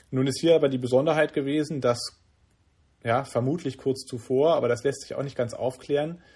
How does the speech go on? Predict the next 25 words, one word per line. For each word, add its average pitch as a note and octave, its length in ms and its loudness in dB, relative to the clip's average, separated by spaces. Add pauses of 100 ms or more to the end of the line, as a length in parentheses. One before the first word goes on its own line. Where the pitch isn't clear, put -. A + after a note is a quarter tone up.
(540)
diese C#3+ 340 4
C D#3 300 -2
G C#3+ 160 2
M B2+ 120 0
B A#2+ 140 0
H, A#2+ 120 2
also C3 200 0
die, A2+ 360 -6 (540)
die A#2+ 100 -6
übertra-, C3 560 0
die A#2 200 -4
verschmolzene C3 800 2
G B2+ 120 0
M B2 80 -2
B A#2 140 -2
H, B2+ 360 -2 (680)
einen C3 280 -4
Teil D3+ 380 4
ihres A#2 260 -4
Kommanditanteils, A2+ 800 -4
nämlich A#2+ 260 -6
zufälligerweise A#2+ 680 0
genau A#2 260 0
sechs A#2 240 -2
Prozent, B2 580 -4